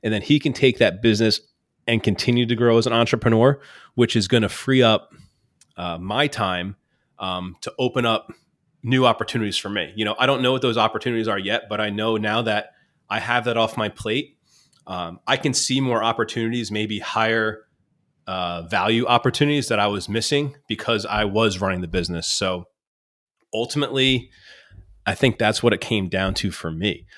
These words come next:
Um, you know, yeah, the, the cash flow was incredible. You know, I was doing better than ever, but,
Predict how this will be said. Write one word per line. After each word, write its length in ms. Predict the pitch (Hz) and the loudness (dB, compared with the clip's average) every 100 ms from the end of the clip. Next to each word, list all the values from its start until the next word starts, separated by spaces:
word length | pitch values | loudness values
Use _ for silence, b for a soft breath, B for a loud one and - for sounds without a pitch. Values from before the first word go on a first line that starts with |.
| b b | b b
Um, 420 | 95 87 85 82 - _ | -4 -2 -2 -6 -12 _
you 120 | - 101 | -6 -2
know, 320 | 92 85 - _ _ _ _ | 0 -2 -6 _ _ _ _
yeah, 220 | 123 135 | 2 2
the, 120 | 107 | 2
the 180 | 90 104 | -2 -6
cash 380 | - - 113 110 | -8 0 0 0
flow 220 | - 101 | 0 -2
was 180 | 98 87 | 0 -4
incredible. 640 | 85 - 104 95 80 73 - | -6 -4 -2 -2 -4 -8 -4
You 120 | 98 | 0
know, 120 | 95 | 2
I 20 | |
was 120 | 95 | 2
doing 240 | 90 107 98 | 2 2 4
better 160 | 101 | 4
than 140 | 95 92 | 4 4
ever, 240 | 95 95 | 2 2
but, 320 | 85 95 90 | 2 0 0